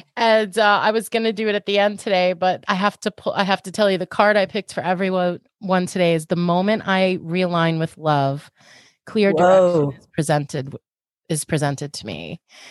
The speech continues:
Speaker 1: And you just said love. So I just wanted to interject the, this is the card pull for everybody listening right now for the collective consciousness. And
Speaker 2: Oh my
Speaker 1: that's so
Speaker 2: gosh,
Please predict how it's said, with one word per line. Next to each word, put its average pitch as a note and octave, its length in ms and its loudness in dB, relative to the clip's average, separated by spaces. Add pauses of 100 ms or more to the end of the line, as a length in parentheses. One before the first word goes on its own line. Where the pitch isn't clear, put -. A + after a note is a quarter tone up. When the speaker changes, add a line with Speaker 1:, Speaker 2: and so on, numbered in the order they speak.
(240)
Speaker 1:
And F#3 160 2
you F#3 80 0
just F3+ 160 0
said D#3+ 180 -2
love. D#3 260 2
So E3+ 140 -2
I E3+ 80 2
just F3+ 180 -2
wanted E3+ 260 0
to - 140 -4
interject F3+ 640 0
the, D#3+ 300 0
this F#3+ 180 -2
is G3+ 120 -2
the G3 80 -4
card F3 340 0
pull E3 220 2
for - 280 -2
everybody E3 580 2
listening D3+ 460 -2
right D3 200 -4
now D3 340 -2
for - 160 -10
the D3+ 60 -8
collective C#3+ 460 -6
consciousness. C#3 680 -6
And D3 120 -6
Speaker 2:
Oh D3 40 -4
my G3+ 60 -2
Speaker 1:
that's G3 160 -4
so D#3+ 60 -4
Speaker 2:
gosh, E3 300 0